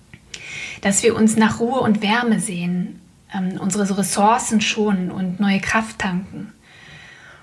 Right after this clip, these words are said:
Und dann, wenn die Periode vorbei ist, erleben wir den inneren Frühling und um den Eisprung herum unseren Sommer.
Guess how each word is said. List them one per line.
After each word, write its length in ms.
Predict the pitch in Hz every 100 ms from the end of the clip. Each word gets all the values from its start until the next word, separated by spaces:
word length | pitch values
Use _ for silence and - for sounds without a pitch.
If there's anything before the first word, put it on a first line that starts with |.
| _
Und 240 | - 196 254
dann, 280 | 320 247
wenn 120 | 185 180
die 80 |
Periode 540 | 180 196 185 208 277 285
vorbei 460 | - 226 214 196
ist, 440 | 196 180 - - - - _ _ _ -
erleben 360 | 196 226 240
wir 80 | 233
den 160 | 220 214
inneren 420 | 220 220 208 202
Frühling 640 | - - 190 185 180 185 - - _ _ _ - - - -
und 160 | - 190
um 120 | 185
den 280 | 180 180 -
Eisprung 500 | 190 226 - - 294
herum 440 | 285 285 285 320 339 - -
unseren 520 | 208 208 220 220 220 - -
Sommer. 500 | 185 180 185 165 170